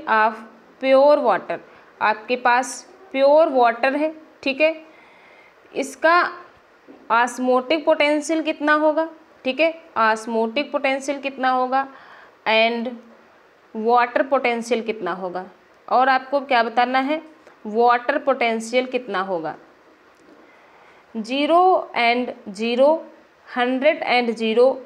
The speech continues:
हंड्रेड and हंड्रेड या ज़ीरो and हंड्रेड। तो हम सभी जानते हैं जो प्योर वाटर होता है, इसका वाटर पोटेंशियल हमेशा ज़ीरो होता है and osmotic potential का भी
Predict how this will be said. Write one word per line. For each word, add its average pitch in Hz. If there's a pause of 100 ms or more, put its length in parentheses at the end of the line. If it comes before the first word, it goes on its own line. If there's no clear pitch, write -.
(120)
हंड्रेड 247
and 226
हंड्रेड 220 (360)
या 220
ज़ीरो 247 (120)
and 277 (220)
हंड्रेड। 185 (2250)
तो 240
हम 247
सभी 269
जानते 302
हैं 339 (200)
जो 262
प्योर 294
वाटर 262
होता 294
है, 320 (380)
इसका 294
वाटर 226
पोटेंशियल 277
हमेशा 240
ज़ीरो 262
होता 269
है 294 (460)
and 269
osmotic 269
potential 285
का 277
भी 269